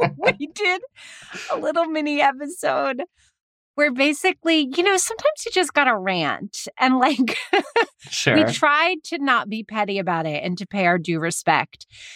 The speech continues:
Speaker 1: But every once in a while, there are just these pieces in the media where, you know, food writers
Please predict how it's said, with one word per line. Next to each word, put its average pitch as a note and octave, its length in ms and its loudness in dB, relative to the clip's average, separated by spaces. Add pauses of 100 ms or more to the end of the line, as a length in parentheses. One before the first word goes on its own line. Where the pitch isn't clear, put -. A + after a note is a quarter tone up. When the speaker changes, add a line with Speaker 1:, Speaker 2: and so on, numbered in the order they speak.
(160)
Speaker 1:
But B3+ 200 2
every C#4+ 320 2
once D4 340 -2
in B3+ 60 0
a A#3 80 2
while, G#3 480 2
there F3+ 180 0
are F#3+ 60 -2
just G3+ 260 -6
these G3 320 -6
pieces F3+ 480 -2
in F3+ 120 2
the F3+ 60 2
media E3+ 800 4
where, F3 560 2
you G3 200 -2
know, D#3 440 2
food A3 360 0
writers F3+ 880 -2